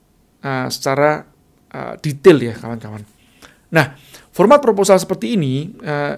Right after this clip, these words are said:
hampir saya gunakan di semua presentasi saya saat mencari sponsor ataupun kerjasama dengan pihak lain. Simple, sistematis, dan talk chair. Selanjutnya, tukar guling.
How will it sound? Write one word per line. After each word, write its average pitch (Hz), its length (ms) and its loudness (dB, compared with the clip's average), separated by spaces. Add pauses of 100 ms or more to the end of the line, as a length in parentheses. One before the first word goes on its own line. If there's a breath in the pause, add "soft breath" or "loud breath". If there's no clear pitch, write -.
hampir 160 300 -2
saya 175 100 2
gunakan 156 560 -4 (640 soft breath)
di - 80 -10
semua 196 300 -2
presentasi 139 480 -4
saya 127 400 -4 (400 soft breath)
saat 151 240 -4
mencari 139 240 -4
sponsor 127 480 -4
ataupun 139 320 -8
kerjasama 131 560 -8
dengan 127 240 -6
pihak 131 160 -6
lain. 113 320 -10 (400 soft breath)
Simple, 139 720 -2
sistematis, 131 720 -8
dan 131 260 -6
talk - 300 -12
chair. 117 160 -4 (1040)
Selanjutnya, 175 640 6 (240)
tukar 175 240 6
guling. 160 400 6